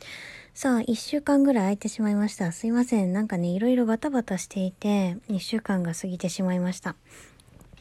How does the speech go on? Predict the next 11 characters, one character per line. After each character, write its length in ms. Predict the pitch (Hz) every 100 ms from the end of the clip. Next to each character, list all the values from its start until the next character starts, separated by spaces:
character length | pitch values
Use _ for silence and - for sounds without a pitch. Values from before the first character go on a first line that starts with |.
| _ _ - _
ま 140 | 302 294
ず 100 | -
今 240 | 226 208
回 160 | 202 190
は 140 | 180
最 260 | - 247 254
初 160 | 269
に 160 | 247 240
ね、 360 | 240 226 190 -
え 460 | - 214 208 208
ー 40 | 202